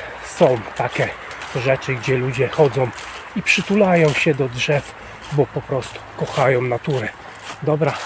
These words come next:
mój szlak się już pomału kończy. Wychodzę na drogę asfaltową i po drugiej stronie na parkingu leśnym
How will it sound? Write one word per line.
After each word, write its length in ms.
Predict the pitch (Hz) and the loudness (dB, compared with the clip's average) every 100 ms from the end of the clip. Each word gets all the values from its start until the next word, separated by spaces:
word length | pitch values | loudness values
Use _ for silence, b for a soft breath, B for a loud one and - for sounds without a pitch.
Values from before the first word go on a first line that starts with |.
| - | 2
mój 200 | 143 131 | 2 2
szlak 400 | - 156 139 - | 0 2 0 -2
się 220 | - 131 - - - - - | -6 -6 -10 -20 -20 -16 -6
już 320 | 151 135 - - - - - - | -4 -4 -6 -12 -16 -16 -12 2
pomału 440 | 165 156 151 147 120 - - | 6 8 8 6 2 -8 0
kończy. 420 | 202 190 - 139 | 4 4 2 -4
Wychodzę 520 | 135 139 175 131 147 - B B B - | -4 0 -2 0 -2 -4 B B B -4
na 180 | 139 127 | -2 0
drogę 460 | 123 156 156 151 | 2 2 4 2
asfaltową 680 | 135 - 147 139 165 139 131 160 | -2 -2 -2 0 -2 -2 -4 -6
i 200 | - 147 107 B B B B | -6 -6 -8 B B B B
po 140 | 147 | 0
drugiej 300 | 131 147 127 | 0 0 0
stronie 500 | 135 - 139 131 120 B B B B B - | -2 2 4 4 2 B B B B B -6
na 140 | 127 | -6
parkingu 500 | - 123 - 143 123 | -4 -6 -6 -6 -4
leśnym 460 | 123 123 - 120 | -2 0 0 -2